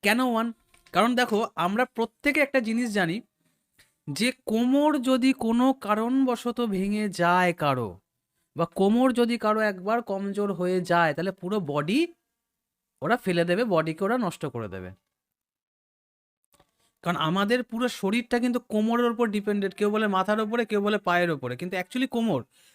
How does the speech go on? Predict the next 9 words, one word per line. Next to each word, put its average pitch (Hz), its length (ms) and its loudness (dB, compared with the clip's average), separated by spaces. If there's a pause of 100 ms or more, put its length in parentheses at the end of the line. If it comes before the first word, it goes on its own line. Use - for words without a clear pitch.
(180)
একটা 160 260 -2
মানুষের 208 400 0
সব 214 240 -2 (180)
থেকে, 247 460 2 (460)
আহ, 170 280 4
শক্ত - 680 -4
জায়গা 233 340 2
হচ্ছে 226 240 -2
কোমর। 131 280 -6